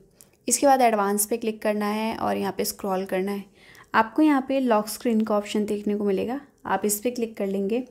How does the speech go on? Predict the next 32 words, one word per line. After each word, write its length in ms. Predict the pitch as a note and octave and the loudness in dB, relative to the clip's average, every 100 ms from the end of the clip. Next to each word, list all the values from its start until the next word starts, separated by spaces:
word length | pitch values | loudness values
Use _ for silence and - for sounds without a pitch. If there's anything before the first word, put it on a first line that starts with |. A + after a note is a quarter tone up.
| - - - - _ | -14 -20 -20 -20 _
और 220 | A3+ A3 A3 | 0 2 2
यहाँ 280 | A3+ C4 C#4 | 2 2 2
पे 60 | |
आपको 380 | C4 A3+ - D4 D4 | 2 0 -2 -4 -2
इस 160 | B3 - | -4 -4
टाइप 140 | A3+ - | -6 -2
का 80 | |
ऑप्शन 280 | G#3+ G#3+ A3+ | -4 -2 -2
देखने 280 | G#3 G#3 G#3 | -2 -2 -2
को 80 | G#3 | 0
मिल 160 | G3 | 0
जाएगा। 360 | G3 F#3+ G3+ A#3+ B3+ _ _ - - _ _ _ | 0 -2 -2 -4 -8 _ _ -20 -20 _ _ _
ये 180 | A3+ A#3 | 0 2
जो 180 | A3+ A#3 A3+ A3 - - | 6 6 4 0 -4 -6
ऑप्शन 340 | - G#3+ - C#4 | -4 -4 -2 -4
है 160 | C4+ - _ _ - | -4 -6 _ _ -8
add 220 | G#3+ A#3 A#3+ G#3 | -4 -2 -2 -4
text 260 | G#3 - | -4 -2
on 160 | G#3+ G#3 | -2 0
lock 180 | F#3+ F#3 | -2 -4
screen, 340 | - G#3+ B3 - | -6 -4 -2 -4
आप 220 | G3+ F#3+ | -6 -4
इस 120 | F#3+ | -4
पर 100 | - | -4
क्लिक 280 | G#3 G3+ - | -4 -6 -6
कर 120 | F#3+ | -4
लेंगे 360 | F3+ F#3 F#3+ F#3 - _ _ _ _ | -2 0 -2 -6 -14 _ _ _ _
और 200 | - G#3 | -4 -4
इसके 280 | - A#3 - | -2 -4 -2
बाद 200 | C#4 A#3+ | -2 0
यहाँ 320 | A#3+ G#3 G#3 G#3+ | -2 -4 -4 -2
पे 280 | B3+ D4 | -2 -2